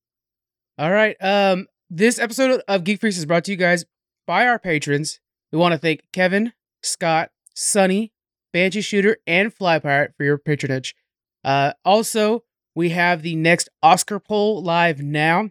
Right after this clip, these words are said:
Head to our Twitter to participate. We're currently voting for Best Villain. So your contenders are Doctor Robotnik from Sonic,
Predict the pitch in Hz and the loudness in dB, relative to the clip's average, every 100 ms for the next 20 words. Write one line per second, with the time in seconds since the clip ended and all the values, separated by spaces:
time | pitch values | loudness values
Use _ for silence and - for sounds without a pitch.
0 | - 175 170 170 - 175 160 156 151 160 | -4 0 2 0 0 0 2 0 -2 -6
1 | - 175 190 - _ _ _ 156 143 180 | -4 0 0 -2 _ _ _ -8 0 0
2 | 208 180 185 175 170 165 147 123 160 175 | 0 2 4 2 0 -2 -2 0 2 2
3 | - 170 156 156 135 123 - _ _ - | -2 -4 0 2 0 -4 -12 _ _ -4
4 | 151 151 147 156 175 175 170 156 180 160 | 0 0 -2 -4 0 2 2 -2 0 2
5 | 147 151 - 175 196 247 196 196 196 - | 2 0 0 0 2 -2 0 0 0 -6
6 | _ _ - 233 190 143 139 | _ _ -4 0 2 2 2